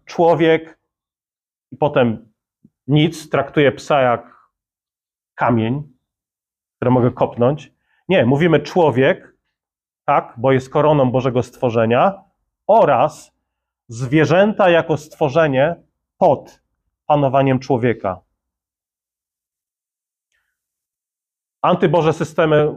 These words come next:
idą w tą, w jedną z tych dwóch stron, tak? Czyli zrównują człowieka z karpiem albo z kurczaczkiem, albo z drugą, drugą stronę przejawiają okrucieństwo,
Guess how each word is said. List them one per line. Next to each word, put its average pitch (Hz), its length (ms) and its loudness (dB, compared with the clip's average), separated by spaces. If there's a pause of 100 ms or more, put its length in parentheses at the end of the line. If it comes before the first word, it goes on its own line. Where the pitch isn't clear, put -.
(140)
idą 147 200 -2
w - 40 -12
tą, 135 200 -2
w 135 240 -4
jedną 139 200 0
z - 40 -10
tych 127 120 -8
dwóch 127 220 -6
stron, 107 280 -4
tak? 151 200 -2
Czyli 135 200 -4
zrównują 143 440 2
człowieka 131 420 -2
z - 80 -20
karpiem 135 540 -2
albo 117 200 -4
z - 80 -18
kurczaczkiem, 123 840 -4 (540)
albo 123 300 0 (180)
z 127 100 -8
drugą, 135 220 0 (220)
drugą 127 400 -2
stronę 120 500 -2 (380)
przejawiają 127 480 0
okrucieństwo, 127 1000 -2